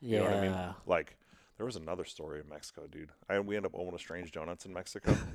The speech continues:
Speaker 2: Oh, really?
Speaker 1: Yeah. I've never told this story on a podcast or anything. You wanna hear it, dude? It's
Speaker 2: Fuck
Speaker 1: pretty
Speaker 2: yeah.
Speaker 1: fucking crazy.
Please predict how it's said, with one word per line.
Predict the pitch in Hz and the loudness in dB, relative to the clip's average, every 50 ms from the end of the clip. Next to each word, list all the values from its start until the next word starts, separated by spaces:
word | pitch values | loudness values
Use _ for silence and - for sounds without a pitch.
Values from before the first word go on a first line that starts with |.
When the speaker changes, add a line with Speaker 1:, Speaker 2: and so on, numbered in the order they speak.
| - - - | -6 4 10
Speaker 2:
Oh, | 139 147 131 | 12 12 12
really? | 120 120 123 139 156 170 - - - - - | 12 12 10 8 6 4 0 -6 -16 -10 -2
Speaker 1:
Yeah. | - 90 90 82 - - - - | 2 2 2 2 0 -4 0 4
I've | - 120 | 4 6
never | 135 165 165 160 | 6 6 4 6
told | - - 131 120 | 4 4 4 4
this | 117 - | 4 2
story | - - 110 110 107 101 | 2 4 6 6 6 6
on | 98 | 4
a | - | 2
podcast | - 98 95 101 - - 90 82 - - | 4 4 4 4 4 0 -4 -4 -4 -6
or | 87 | -8
anything. | 85 82 - 87 85 87 | -8 -8 -8 -8 -6 -4
You | 90 | -4
wanna | 87 87 85 | -4 -4 -2
hear | 92 92 95 | -2 -2 0
it, | 95 | 0
dude? | 95 98 92 | 0 -2 -2
It's | 92 - | 2 4
Speaker 2:
Fuck | 98 104 | 6 6
Speaker 1:
pretty | - - 104 | 6 6 6
Speaker 2:
yeah. | 117 123 110 | 8 8 8
Speaker 1:
fucking | 110 98 | 6 6
crazy. | 92 - 90 87 123 | 2 2 4 6 6